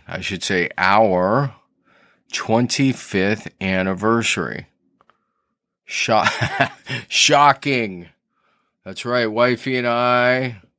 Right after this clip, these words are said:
have, <laughs> as of today, have been married twenty-five years.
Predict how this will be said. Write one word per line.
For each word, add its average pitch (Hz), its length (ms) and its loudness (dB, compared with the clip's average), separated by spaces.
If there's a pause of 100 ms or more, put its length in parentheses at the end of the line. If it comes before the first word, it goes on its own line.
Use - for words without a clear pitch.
(1300)
have, 95 360 -4
<laughs> - 800 -6
as 95 220 -4
of 95 180 -6
today, 101 360 0
have 107 140 0
been 98 220 -4
married 101 380 0
twenty-five 110 1000 2
years. 110 680 2